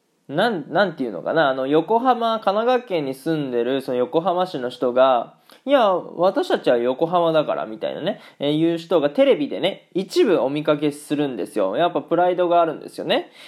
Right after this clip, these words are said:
まあ、それと似た感覚やと思います。いや、だってサッカーじゃん、みたいな。サッカーがどこのスポーツよりも、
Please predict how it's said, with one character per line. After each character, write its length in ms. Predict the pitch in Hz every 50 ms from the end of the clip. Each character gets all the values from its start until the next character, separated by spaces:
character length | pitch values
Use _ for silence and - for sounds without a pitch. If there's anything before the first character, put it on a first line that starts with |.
| - -
ま 80 | 254
あ、 20 | 247
そ 160 | - 240 247
れ 140 | 262 277 277
と 120 | 285 277
似 140 | 277 269 262
た 140 | 294 - -
感 240 | - 254 247 240
覚 240 | 240 262 233 233 254
や 100 | 214 160
と 80 | 147 139
思 160 | 131 131 131
い 20 |
ま 100 | 131 131
す。 120 | 131 - 190
い 20 |
や、 180 | 240 269 254 214
だ 100 | 214 254
っ 100 | 247 -
て 80 | 160
サ 140 | 151 - 196
ッ 120 | 196 - -
カ 120 | - 123
ー 60 | 107 101
じ 100 | 120 131
ゃ 60 | 131
ん、 100 | 120 101
み 80 | 78
た 100 | - 69
い 60 | 62 58
な。 140 | - - - _ _ _ _ _ _ _
サ 140 | - 226
ッ 80 | 226 220
カ 200 | - - - 147
ー 0 |
が 80 | 123 117
ど 160 | 120 135 131
こ 120 | 135 165 165
の 120 | 175 175
ス 100 | 170 -
ポ 140 | - 190 170
ー 100 | 147 -
ツ 80 | -
よ 60 | 131 120
り 80 | 117
も、 340 | 120 143 156 151 120 -